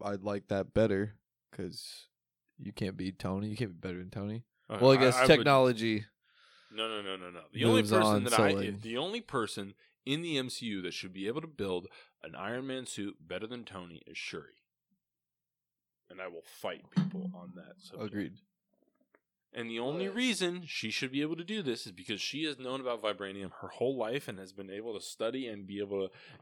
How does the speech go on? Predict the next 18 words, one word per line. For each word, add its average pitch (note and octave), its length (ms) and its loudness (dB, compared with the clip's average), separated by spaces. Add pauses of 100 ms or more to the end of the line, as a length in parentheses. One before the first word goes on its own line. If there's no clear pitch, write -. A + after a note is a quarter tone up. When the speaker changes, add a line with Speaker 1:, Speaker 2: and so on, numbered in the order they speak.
Speaker 2:
and G#2 160 -4
now B2 220 -2
she - 160 0
Speaker 1:
But, C3 80 8
Speaker 2:
knows A#2+ 100 6
Speaker 1:
like G#2+ 200 4
Speaker 2:
what G2+ 160 -6
Tony A#2 320 -6
is, A2+ 160 -8 (420)
has A#2 160 -4
created, B2 480 -8
and F2+ 140 -16
now G#2+ 160 -12
she A2 180 -12
can G#2 160 -18
create G2+ 360 -16 (800)
something F#2 460 -12
better. - 340 -18